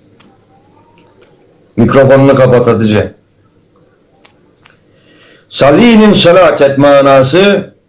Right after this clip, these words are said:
yöneldiğin ve teveccüh ettiğin zata teveccühünü ziyade et. O zat, zat-ı sıfatı ve efali zuhur ile zahir olur.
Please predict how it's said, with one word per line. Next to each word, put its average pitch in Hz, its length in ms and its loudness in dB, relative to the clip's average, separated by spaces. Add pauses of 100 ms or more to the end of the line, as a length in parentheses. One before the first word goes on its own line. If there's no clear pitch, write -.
yöneldiğin 143 760 0
ve 143 120 0
teveccüh 139 420 2
ettiğin 127 460 0
zata 127 720 0
teveccühünü 131 680 0
ziyade 120 460 0
et. - 400 -2 (560)
O - 60 0
zat, 175 320 0
zat-ı 143 480 -2
sıfatı 135 920 0 (240)
ve 123 140 0
efali 131 640 0
zuhur 131 340 0
ile 131 240 2
zahir 127 760 0 (280)
olur. 120 280 0